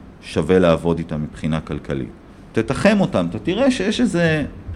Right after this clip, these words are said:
יש קבוצה של אנשים, שאם תרוץ ביניהם בפרק זמן קצר, הם כבר יתחילו לדבר ביניהם. יצרת להם באז, אני מספר לך פה סודות, כאילו,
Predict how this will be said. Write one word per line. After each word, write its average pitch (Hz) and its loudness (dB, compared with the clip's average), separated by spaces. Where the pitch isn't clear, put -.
יש 170 2
קבוצה 175 2
של 160 2
אנשים, 107 0
שאם 208 -2
תרוץ 175 0
ביניהם 143 4
בפרק 143 4
זמן 143 -2
קצר, 117 0
הם 175 2
כבר 214 2
יתחילו 175 2
לדבר 139 2
ביניהם. - 0
יצרת 180 2
להם 165 0
באז, - 2
אני 123 8
מספר 117 2
לך 113 -4
פה 104 -4
סודות, 104 0
כאילו, 95 -2